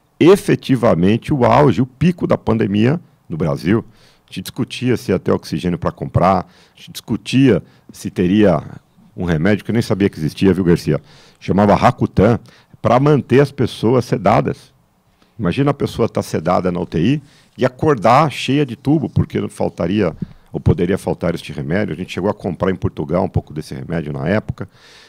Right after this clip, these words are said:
Então, nós passamos nesse primeiro ano, Carlos, por um enorme desafio, né? Tanto que eu também tenho falado pras pessoas que nós estamos, eh,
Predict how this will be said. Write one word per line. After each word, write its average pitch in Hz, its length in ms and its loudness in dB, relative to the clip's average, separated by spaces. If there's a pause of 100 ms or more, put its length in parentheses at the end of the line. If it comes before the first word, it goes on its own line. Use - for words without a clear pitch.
(100)
Então, - 240 -4 (460)
nós 139 380 4 (180)
passamos 156 600 2
nesse 120 280 -2
primeiro 85 560 -4
ano, 110 220 -4
Carlos, - 260 -16
por 110 220 -2
um 123 180 -4 (120)
enorme 120 540 2
desafio, 73 480 -8 (600)
né? 92 180 -16 (400)
Tanto 123 280 2
que 131 300 -2
eu 110 100 4
também 92 560 2 (200)
tenho 80 200 0
falado 78 360 0
pras - 180 -4
pessoas 107 680 0 (640)
que 90 400 -2
nós 98 260 -2
estamos, 95 760 -6
eh, 82 400 -2